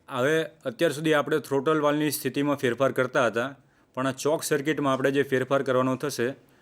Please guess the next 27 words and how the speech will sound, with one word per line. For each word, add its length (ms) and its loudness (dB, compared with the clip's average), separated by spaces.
એ 100 -2
આ 240 0
ચોક 320 2
પ્લેટમાં. 540 -4
અત્યાર 260 0
સુધીની 340 0
બધી 260 2
સર્કિટમાં 460 0
આપણે 180 2
જોયું 440 0
કે 80 0
આ 60 2
ચોક 420 0
વાલ્વ 220 4
હતો 320 0
એ 80 -4
વર્ટિકલ 580 0
હતો, 240 -8
પણ 120 -2
હવે 320 2
જ્યારે 320 2
આપણી 260 -2
ચોક, 320 -2
ચોક 440 0
જ્યારે 220 4
આપણે 240 2
આપશું 480 -2